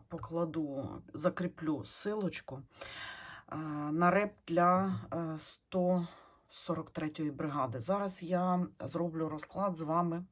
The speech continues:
мої дорогенькі. Вчора я виставила інформацію кричущу. І дивіться, я, е,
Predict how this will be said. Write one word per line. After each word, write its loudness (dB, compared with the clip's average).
мої 0
дорогенькі. -4
Вчора -2
я 2
виставила -2
інформацію -4
кричущу. 0
І 4
дивіться, 0
я, 2
е, 0